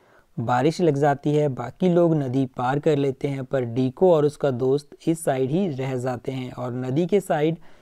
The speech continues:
छोटी सी जगह होती है ज़मीन के अंदर और वो उसमें छिप जाते हैं, पर बारिश बहुत तेज़ होती है और वो जगह ढह, ढह जाती है। डीको वहाँ से निकल जाता है, पर उसका दोस्त वहीं फंसा रह जाता है।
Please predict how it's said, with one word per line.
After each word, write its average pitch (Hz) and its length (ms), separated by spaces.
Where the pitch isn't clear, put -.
छोटी 156 300
सी 220 160
जगह 156 260
होती 170 340
है 165 100
ज़मीन 147 340
के 156 160
अंदर 143 360
और 143 200
वो 165 160
उसमें 165 280
छिप 135 260
जाते 127 400
हैं, 131 140
पर 135 180
बारिश 127 560
बहुत 135 360
तेज़ 139 260
होती 131 260
है 127 120
और 135 260
वो 147 140
जगह 139 280
ढह, 143 380
ढह 143 140
जाती 127 300
है। 131 140
डीको 151 340
वहाँ 220 200
से 226 140
निकल 175 380
जाता 165 300
है, 156 120
पर 151 180
उसका 160 280
दोस्त 165 340
वहीं 147 340
फंसा 156 300
रह 139 140
जाता 131 320
है। 143 160